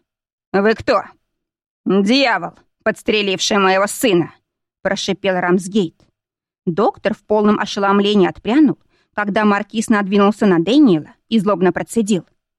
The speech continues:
"Слушайте меня внимательно. Вы за это заплатите. Вы испортили жизнь моему сыну.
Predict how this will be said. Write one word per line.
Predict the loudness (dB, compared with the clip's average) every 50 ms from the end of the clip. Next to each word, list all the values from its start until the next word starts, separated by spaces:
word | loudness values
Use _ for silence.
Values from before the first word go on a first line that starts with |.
| _ _ _ _ _ _ _ _ -18
"Слушайте | -10 -2 0 2 2 2 2 0 0 -2 -4 -2 -2 -2
меня | 0 0 2 0 0 0
внимательно. | 0 0 0 2 0 -2 -4 -8 -10 -10 -10 -12 -20 _ _ _ _ _ _ _ _ _ -2
Вы | -2 0 2 2 0 2
за | 2 0 0
это | 0 -2 -2 -4
заплатите. | -2 -2 -2 0 0 -2 -2 -4 -10 -20 -20 -20 -20 _ _ _ _ _ _ _ _ _ _ -4
Вы | -4 -2 0 2 2 2
испортили | 0 -2 -6 -4 -2 -2 -2 -2 -2 -4 -2 0 0
жизнь | -2 0 0 0 2 2 2
моему | 2 4 4 2 2 0
сыну. | -2 -2 -4 -4 -4 -4 -8